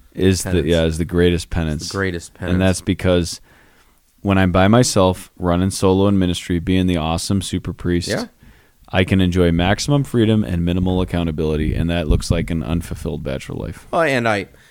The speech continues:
Speaker 2: I get to determine what I want at all times,
Speaker 1: Right.
Speaker 2: and I am the ultimate standard.
Speaker 1: Right.
Speaker 2: And, and that's why I said, like, if we don't have to learn those virtues, then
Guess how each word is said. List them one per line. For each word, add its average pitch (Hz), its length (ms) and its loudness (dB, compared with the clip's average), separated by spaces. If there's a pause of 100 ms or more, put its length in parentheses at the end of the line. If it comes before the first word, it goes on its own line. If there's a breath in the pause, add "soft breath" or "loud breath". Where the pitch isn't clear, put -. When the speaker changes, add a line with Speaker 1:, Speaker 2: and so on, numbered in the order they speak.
(200 soft breath)
Speaker 2:
I 143 160 4
get 160 160 -2
to 131 60 -16
determine 107 720 -4
what 98 280 -4
I 98 200 0
want 85 440 -10 (200)
at 95 200 -6
all 101 200 0
times, 98 300 -2
Speaker 1:
Right. 87 200 2
Speaker 2:
and 101 200 -6
I 104 160 -2
am 113 180 0
the 113 140 -6
ultimate 98 420 -6
standard. - 500 -8 (180)
Speaker 1:
Right. 85 240 4 (180)
Speaker 2:
And, 95 340 -2 (720)
and 95 300 -4
that's 104 200 2
why 98 160 2
I 90 60 0
said, 120 340 -4
like, 87 300 -4 (440 soft breath)
if 104 200 -8
we 113 200 -4
don't 123 220 0
have 110 220 0
to 110 80 -6
learn 101 280 -2
those 90 200 -4
virtues, 92 680 -4
then 92 420 -4